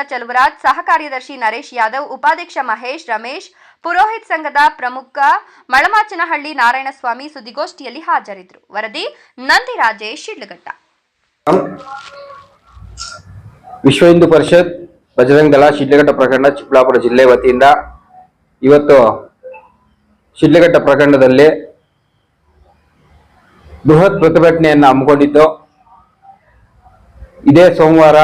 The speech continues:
Speaker 2: ಹದಿನೈದನೇ ತಾರೀಕು ಹನ್ನೊಂದು ಗಂಟೆಗೆ ಶಿಡ್ಲಘಟ್ಟದಲ್ಲಿ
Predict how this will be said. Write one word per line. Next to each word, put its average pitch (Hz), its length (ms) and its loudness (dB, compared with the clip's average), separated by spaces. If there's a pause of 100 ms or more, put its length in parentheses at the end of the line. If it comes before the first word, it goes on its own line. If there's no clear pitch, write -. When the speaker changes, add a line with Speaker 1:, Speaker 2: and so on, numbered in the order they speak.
(640)
Speaker 2:
ಹದಿನೈದನೇ 160 420 0
ತಾರೀಕು 139 420 2 (440)
ಹನ್ನೊಂದು 180 340 2
ಗಂಟೆಗೆ 135 400 4 (880)
ಶಿಡ್ಲಘಟ್ಟದಲ್ಲಿ 156 720 2